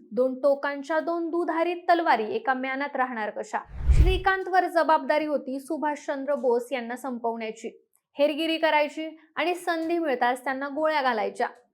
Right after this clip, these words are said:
त्यांच्या मनात कोणत्याही प्रकारची राष्ट्रनिष्ठा नव्हती, त्यामुळे हे स्पष्ट होतं की नीरा यांच्या नवऱ्यानं केवळ स्वातंत्र्य चळवळीतील हालचाली लक्षात याव्यात यासाठीच लग्न केलं होतं.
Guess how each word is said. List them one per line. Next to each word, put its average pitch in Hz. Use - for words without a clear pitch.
त्यांच्या 311
मनात 285
कोणत्याही 277
प्रकारची 269
राष्ट्रनिष्ठा 330
नव्हती, 226
त्यामुळे 233
हे 285
स्पष्ट 330
होतं 294
की 311
नीरा 320
यांच्या 262
नवऱ्यानं 233
केवळ 247
स्वातंत्र्य 285
चळवळीतील 240
हालचाली 294
लक्षात 247
याव्यात 220
यासाठीच 254
लग्न 254
केलं 247
होतं. 240